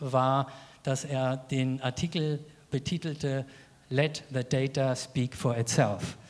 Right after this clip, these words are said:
Nur hat er sie leider nicht gezeigt. Ich habe dann in meiner Replik die Messdaten gezeigt und dann war natürlich klar, was für ein Quatsch das wieder ist. Da wird wieder der Öffentlichkeit einfach nur Sand in die Augen gestreut. Ähm, warum? Ja,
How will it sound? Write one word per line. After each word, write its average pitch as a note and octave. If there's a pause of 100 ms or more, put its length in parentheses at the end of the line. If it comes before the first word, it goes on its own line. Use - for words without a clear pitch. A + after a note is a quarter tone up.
(440)
Nur C#3
hat C3+
er B2
sie B2
leider A2+
nicht G#2+
gezeigt. G#2 (280)
Ich D#3+
habe D#3
dann C#3
in B2+
meiner B2
Replik C3+
die C3
Messdaten A#2+
gezeigt A2+
und A2
dann A2
war G#2+
natürlich G#2
klar, G#2 (460)
was A2
für A2
ein A2
Quatsch -
das -
wieder A#2
ist. D3
Da A#2+
wird B2
wieder A#2
der A2+
Öffentlichkeit A2
einfach G#2+
nur A2 (420)
Sand A#2
in B2
die A2
Augen G#2+
gestreut. G#2 (1200)
Ähm, B2
warum? F3+
Ja, A#2